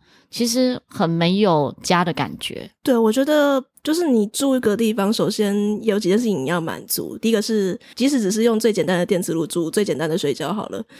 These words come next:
Speaker 2: 有一个可以自己下厨的空间。然后再来是有一张睡起来就会觉得让你很安稳的床。
Speaker 1: 嗯。
Speaker 2: 我觉得那是一个家的概念。
Speaker 1: 像我之前在乐器行，我就会放那个，有一种锅，就是快煮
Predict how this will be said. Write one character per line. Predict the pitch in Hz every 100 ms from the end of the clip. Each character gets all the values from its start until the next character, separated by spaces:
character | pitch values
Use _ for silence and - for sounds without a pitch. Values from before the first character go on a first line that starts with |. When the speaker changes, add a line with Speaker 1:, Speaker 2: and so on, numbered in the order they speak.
| - -
Speaker 2:
有 | 214
一 | 254
个 | 247
可 | 214
以 | 233
自 | 196
己 | 220 190
下 | 220 185
厨 | - 185
的 | 107
空 | 202 165
间。 | 135 87 240 - _ _
然 | 202
后 |
再 | 254
来 | 220
是 | 220 214
有 | 175 196
一 | 180
张 | 202 180 175 185 190 226
睡 | - 247
起 | 233 170
来 | 151 90 233 - - -
就 | - 220
会 | 214
觉 | 196
得 | 190
让 | 202 196
你 |
很 | 190
安 | 147 208
稳 | 180
的 | 139
床。 | - - 220 -
Speaker 1:
嗯。 | 214 214 180 160
Speaker 2:
我 | 214
觉 | 247
得 | 277
那 |
是 | 269
一 | 233
个 | 190
家 | 180 180
的 | -
概 | 135 156
念。 | 123 240 254 254 - -
Speaker 1:
像 | 262
我 | 202
之 | 214
前 | 220 196
在 | 202
乐 | 196 185
器 | 190 170
行， | 135 - - _
我 | 156
就 | 208
会 | 214 208
放 | 202 185
那 | 180 170
个， | - 117 -
有 | 175
一 | 240
种 | 208 156
锅， | - 170 160 165 180
就 | -
是 |
快 | 196 240
煮 | 160 131